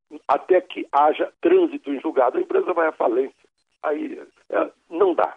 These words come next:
As-, continuando assim, não tem jeito. O, o senador, que foi presidente do P S D B, Renato Azeredo,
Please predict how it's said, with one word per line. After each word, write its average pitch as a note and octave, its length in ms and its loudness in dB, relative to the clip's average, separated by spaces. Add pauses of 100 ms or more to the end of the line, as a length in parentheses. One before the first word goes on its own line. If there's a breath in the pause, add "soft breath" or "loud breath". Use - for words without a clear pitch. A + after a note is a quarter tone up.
(100)
As-, A2 160 0 (260)
continuando D#3 760 2
assim, D3+ 300 -4 (300)
não D3+ 160 -2
tem D3 220 -4
jeito. - 320 -10 (220)
O, B2+ 100 -2
o A2+ 720 -4 (260)
senador, C3 480 4
que - 140 -10
foi D3+ 180 0
presidente E3 640 0
do - 100 -2
P D3 140 0
S C3+ 260 4
D B2 100 0
B, C#3 300 -2 (220)
Renato C3 420 0
Azeredo, C#3 400 2